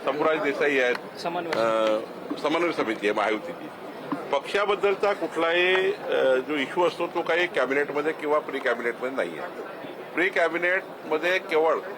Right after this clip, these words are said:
Speaker 1: म्हणजे कुठलाही पक्ष आहे, म्हणजे ते शिवसेनेचे असो, अजितदादाची असो, त्या किंवा भाजपाची असो, त्यामध्ये चर्चा होते की आजचे काय विषय आहेत, या विषयावर चर्चा होते. कुठल्याही पक्षीय राजकारणाची चर्चा ही महायुतीच्या समन्वय समितीमध्ये होतं.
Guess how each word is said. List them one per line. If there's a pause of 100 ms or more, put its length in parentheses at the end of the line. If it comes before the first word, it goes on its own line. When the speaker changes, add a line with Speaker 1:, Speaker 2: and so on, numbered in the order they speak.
(120)
Speaker 1:
म्हणजे
कुठलाही
पक्ष
आहे,
म्हणजे
ते
शिवसेनेचे
असो,
अजितदादाची
असो, (580)
त्या
किंवा
भाजपाची
असो, (680)
त्यामध्ये
चर्चा
होते
की
आजचे
काय
विषय
आहेत, (480)
या
विषयावर
चर्चा
होते. (540)
कुठल्याही
पक्षीय
राजकारणाची
चर्चा
ही
महायुतीच्या
समन्वय
समितीमध्ये
होतं.